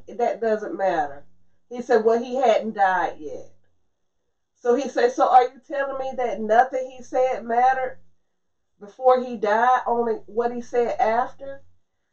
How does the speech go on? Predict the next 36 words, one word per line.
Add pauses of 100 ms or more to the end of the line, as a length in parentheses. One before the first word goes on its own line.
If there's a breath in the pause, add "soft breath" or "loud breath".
(260)
And
he
said,
"Well,
you
have
to
get,
you
have
to
get
an
understanding
of, (340)
of
what
that
is,
but (300)
that
doesn't
matter.
It's
just
after
he
rose
from
the
dead, (500)
those
things, (180)
you
know,
matter."